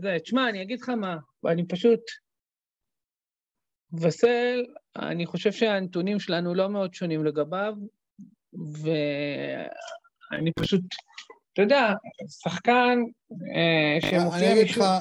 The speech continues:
Speaker 2: אני אגיד לך
Speaker 1: אני
Speaker 2: מה,
Speaker 1: מטיל
Speaker 2: מה
Speaker 1: ספק
Speaker 2: שונה.
Speaker 1: ביכולת שלו לעקביות במשך עונה שלמה עם מספרים כאלה, אוקיי?
Speaker 2: אוקיי, אוקיי.
Speaker 1: זה
Speaker 2: לגיטימי,
Speaker 1: הכל.
Speaker 2: לגיטימי. לגיטימי, ואני רואה שנתת לו דקה פחות ממני, דקה נקודה שתיים פחות, זה,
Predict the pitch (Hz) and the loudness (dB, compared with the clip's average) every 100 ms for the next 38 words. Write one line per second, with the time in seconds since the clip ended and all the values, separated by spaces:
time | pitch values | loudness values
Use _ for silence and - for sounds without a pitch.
0 | - 160 170 175 185 185 202 175 175 175 | -2 -6 -2 0 0 0 0 0 2 2
1 | 175 175 175 339 - 285 262 254 277 277 | 0 0 2 2 2 2 2 0 -2 0
2 | 269 262 226 226 233 220 214 190 180 233 | 0 0 -2 0 0 0 -2 -6 -4 0
3 | 254 196 202 208 208 196 180 190 185 170 | 0 2 -2 -2 -4 -4 -4 -4 -6 -4
4 | 170 160 160 - 143 143 147 113 - - | -4 -6 -8 -4 -4 -2 -6 -8 -8 -8
5 | - - 175 185 180 170 - _ - - | -14 -6 -2 0 -2 -8 -16 _ -20 -18
6 | - - - 175 185 359 190 - 247 151 | -18 -18 -6 -2 0 2 2 0 -2 -4
7 | 160 175 185 123 101 _ - 143 151 156 | -6 -4 -6 -8 -14 _ -14 -8 -6 -4
8 | 196 220 226 214 175 175 170 170 170 175 | -2 0 2 0 2 0 0 0 -2 -2
9 | 175 254 233 170 170 156 135 139 156 147 | -2 -4 -4 -2 -2 -2 -4 -4 -4 -6
10 | 147 143 139 139 139 127 120 151 139 139 | -6 -4 -4 -6 -6 -6 -6 -6 -6 -6
11 | 139 135 131 123 - 147 131 131 - 196 | -4 -2 -4 -8 -8 -8 -8 -12 -6 -6
12 | 175 | -6